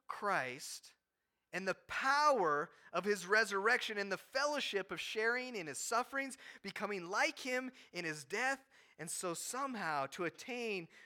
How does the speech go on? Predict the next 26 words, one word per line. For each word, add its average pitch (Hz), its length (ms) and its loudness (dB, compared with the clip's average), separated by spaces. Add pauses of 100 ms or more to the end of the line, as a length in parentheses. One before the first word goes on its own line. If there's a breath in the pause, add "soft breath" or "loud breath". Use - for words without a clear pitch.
to 202 100 -8
the 170 100 -2
resurrection 190 1040 -2 (400 soft breath)
from 170 220 -8
the 151 100 -4
dead." 165 380 -2
And, 151 220 -8 (240 loud breath)
and 160 100 0
our 233 140 4
souls 262 480 2
can 208 120 -6
either 202 280 0
shrivel 254 640 4
up 254 280 6
when 196 140 0
all 220 220 2
we 233 120 -4 (220)
focus 226 400 0
on 254 340 -2 (460 loud breath)
is 156 140 -8
the 190 140 0
enticements 233 920 -4 (500 soft breath)
of 151 100 -8
a 160 60 0
self-seeking 214 800 -2
culture 294 640 -6